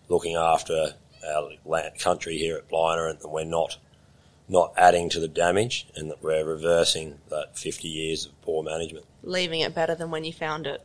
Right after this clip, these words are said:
Speaker 1: That's right.
Speaker 2: So can you describe to me, sort of paint a picture of what this, um, these sort of ponds that you're building along the fence line look like? 'Cause I'm
Speaker 1: No,
Speaker 2: not
Speaker 1: they're just,
Speaker 2: quite
Speaker 1: so they're just
Speaker 2: following.
Speaker 1: an extension of the woboys.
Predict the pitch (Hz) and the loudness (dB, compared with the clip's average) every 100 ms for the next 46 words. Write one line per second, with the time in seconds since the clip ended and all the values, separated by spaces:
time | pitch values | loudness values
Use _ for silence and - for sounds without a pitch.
0 | - 78 - 78 69 - - - - - | -4 0 0 -2 -4 -8 -16 -20 -20 -6
1 | - 214 208 240 220 233 247 226 - 208 | 2 2 2 0 0 0 2 4 4 8
2 | 175 180 - 180 170 185 165 - 170 170 | 8 8 4 0 0 0 0 0 0 0
3 | - - 170 165 170 - 170 - - - | 0 2 2 4 4 4 4 4 4 2
4 | - 170 143 143 - - 147 - 175 160 | 0 2 2 2 -2 -2 0 0 -2 -4
5 | - 170 165 160 - 160 156 156 156 139 | -2 0 2 0 0 0 2 0 2 0
6 | 143 147 156 - 156 156 156 - 180 - | 0 -2 -4 0 0 0 -2 0 4 4
7 | - 160 151 147 - - - 123 131 139 | 4 2 2 -2 -16 -20 0 10 12 12
8 | 139 147 131 170 127 127 151 135 - 107 | 12 12 12 12 12 12 12 10 10 8
9 | - - 104 101 101 90 85 87 95 101 | 6 8 8 8 6 4 6 10 12 12
10 | 85 71 60 - | 6 -2 -4 -10